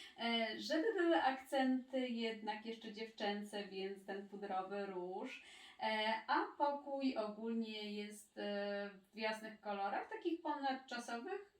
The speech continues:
gdzie wystarczy tylko zmienić dodatki, e, firanki, e, i takie drobne rzeczy i urządzić go sobie całkiem inaczej i po prostu,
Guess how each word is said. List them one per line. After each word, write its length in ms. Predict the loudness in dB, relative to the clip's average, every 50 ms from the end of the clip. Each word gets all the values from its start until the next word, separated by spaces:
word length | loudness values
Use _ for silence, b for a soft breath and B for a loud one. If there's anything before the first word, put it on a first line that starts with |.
| _ _
gdzie 140 | 0 0
wystarczy 400 | 0 0 -2 -4 -4 -6 -6 -8
tylko 240 | -12 -12 -8 -8 -8
zmienić 280 | -6 -6 -6 -6 -6 -8
dodatki, 800 | -8 -8 0 2 2 2 2 -2 -12 _ -6 -6 -4 -4 -6 B B B B B B B B
e, 440 | 2 4 4 4 4 4 2 0 -4 -10 -12
firanki, 1120 | -6 -2 2 4 4 4 4 4 2 0 -4 -10 -4 -4 -4 -4 -2 -4 -4 -4 -2 -2 -2 -2
e, 680 | 0 0 2 2 2 4 4 4 4 2 2 0 0 -2 -6 -8 -12 -16 -20 -20 -10
i 300 | -4 -4 -4 -2 -4 -4
takie 280 | -4 -4 -4 -4 -6 -4
drobne 380 | -2 0 0 0 0 -2 -4 -4
rzeczy 380 | -4 -6 -8 -6 0 0 2 2 2 -2 -4 -6
i 140 | -4 -4
urządzić 440 | -2 -2 -2 -2 -4 -4 -6 -6 -12
go 120 | -12 -12 -10
sobie 340 | -10 -10 -8 -8 -10 -8
całkiem 400 | -4 -4 -4 -4 -4 -8 -8 -6
inaczej 680 | -6 -4 -4 -4 -4 -4 -6 -6 -8 -6 -8 -8 -10 -14 _
i 320 | -18 -16 -12 -10 -10 -10 -10 -12
po 80 | -14 -16
prostu, 800 | -14 -14 -14 -14 -16 -18 _ _ -14 -12 -12 -12 -12 -14 -18